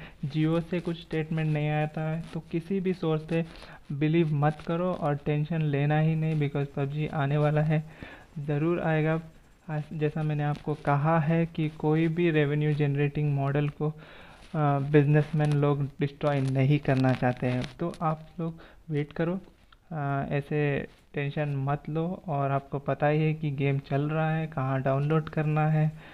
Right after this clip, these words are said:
और कैसे खेलना है। और इसके अलावा तो आपको अभी बहुत सारे, अ, other games भी म-, आ गए हैं। Call of Duty भी बहुत अच्छा game है, फिर Free Fire है और Dead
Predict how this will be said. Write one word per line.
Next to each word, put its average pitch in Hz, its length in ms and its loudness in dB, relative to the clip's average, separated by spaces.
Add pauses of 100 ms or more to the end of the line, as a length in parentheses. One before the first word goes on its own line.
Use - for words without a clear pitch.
(340)
और 151 360 -2
कैसे 156 280 -2
खेलना 151 480 2
है। 156 300 0 (680)
और 190 100 -2
इसके 185 340 -2
अलावा 175 300 4
तो 180 140 -2
आपको 160 340 -2
अभी 156 220 0
बहुत 156 580 0
सारे, 156 380 2 (400)
अ, 151 260 -6 (380)
other 156 240 0
games 151 320 -2
भी 151 120 0
म-, 135 200 2 (120)
आ 147 160 2
गए 151 240 4
हैं। 160 380 0
Call 143 200 2
of 139 100 -6
Duty 147 280 -2
भी 151 160 -2
बहुत 143 280 -2
अच्छा 151 320 -2
game 147 260 -2
है, 151 240 -2 (760)
फिर 139 520 -2
Free 143 260 -4
Fire 147 480 0
है 156 460 0 (320)
और 143 560 -2
Dead 147 200 6